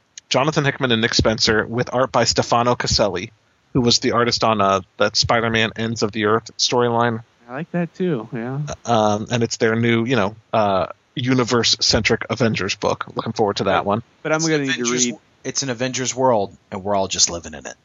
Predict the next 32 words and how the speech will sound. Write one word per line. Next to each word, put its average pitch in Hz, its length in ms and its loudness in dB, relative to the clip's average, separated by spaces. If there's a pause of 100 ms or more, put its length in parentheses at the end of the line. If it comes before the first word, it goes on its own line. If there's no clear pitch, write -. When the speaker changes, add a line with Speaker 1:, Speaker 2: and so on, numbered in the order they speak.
(140)
Speaker 2:
I'm 160 160 2
gonna 156 160 2
need 139 120 2
to 123 80 0
read 117 200 2
Infinity 92 500 -4
first, - 360 -10
though. - 220 -10 (220)
Speaker 1:
Uh, 185 80 0
I 220 240 4
don't 370 160 2
know. 359 380 -2 (180)
We'll 160 120 2
see. 170 260 2 (500)
Speaker 2:
I 147 80 4
bet 156 160 2
they 127 100 0
reference. 104 520 -6 (120)
All 139 80 0
right, 123 140 -2
go 143 140 -6
on. 110 180 -12
Speaker 1:
I'm 151 120 2
sure. 101 260 0 (280)
Um, 151 300 2
now, 156 200 4
there 175 220 2
is 185 140 0
a 165 40 0
new 156 140 4
Black 139 380 0
Widow 135 380 2